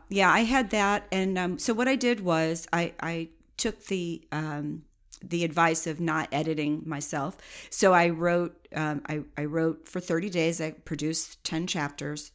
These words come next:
And then after I did that, then I edited. Then I sat down. I actually printed it out so I could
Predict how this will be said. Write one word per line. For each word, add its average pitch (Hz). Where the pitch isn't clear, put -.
And 165
then 170
after 220
I 202
did 196
that, 156
then 180
I 190
edited. 156
Then 196
I 202
sat 175
down. 165
I 170
actually 190
printed 180
it 143
out 147
so -
I 143
could 131